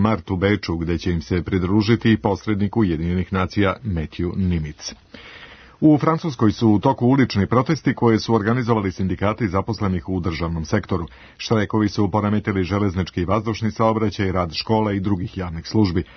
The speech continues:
Državni službenici traže veće plate i protestuju zbog najavljene privatizacije, nametanja načela rentabilnosti u zdravstvu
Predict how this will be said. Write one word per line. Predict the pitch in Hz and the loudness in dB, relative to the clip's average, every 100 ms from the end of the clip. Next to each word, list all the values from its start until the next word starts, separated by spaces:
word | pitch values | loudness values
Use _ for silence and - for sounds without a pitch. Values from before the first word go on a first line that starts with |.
| - - | -20 -8
Državni | 110 107 92 87 82 | -2 0 0 -4 -2
službenici | 107 85 98 92 98 | -2 0 0 -2 -4
traže | 92 95 78 76 | -2 -2 -2 -2
veće | 101 - 117 | -2 0 0
plate | 117 117 123 127 | 2 0 0 -4
i | |
protestuju | 120 123 123 139 101 92 | -2 -2 -2 -4 -2 -2
zbog | 80 90 | -2 -2
najavljene | 90 98 98 92 85 | 0 0 0 -2 -2
privatizacije, | 92 90 - 87 98 104 110 82 - - | -2 -2 -2 -2 0 0 -2 -4 -8 -8
nametanja | 104 104 98 95 92 90 | -2 0 -2 -4 -4 -4
načela | 90 - 95 95 92 | -4 -2 0 0 0
rentabilnosti | 95 98 87 95 95 101 110 - 87 | -2 -2 -2 -2 0 2 0 0 -6
u | 82 | -6
zdravstvu | 76 104 123 - 110 | -4 -2 -2 -2 -4